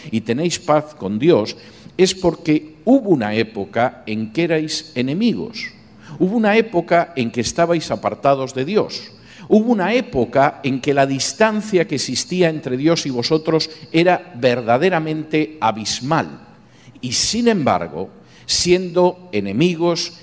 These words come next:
estando apartados, quebrantando sus leyes, Cristo murió por vosotros.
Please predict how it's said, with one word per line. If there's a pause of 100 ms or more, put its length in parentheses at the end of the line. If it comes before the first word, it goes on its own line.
estando
apartados,
quebrantando
sus
leyes, (340)
Cristo
murió
por
vosotros.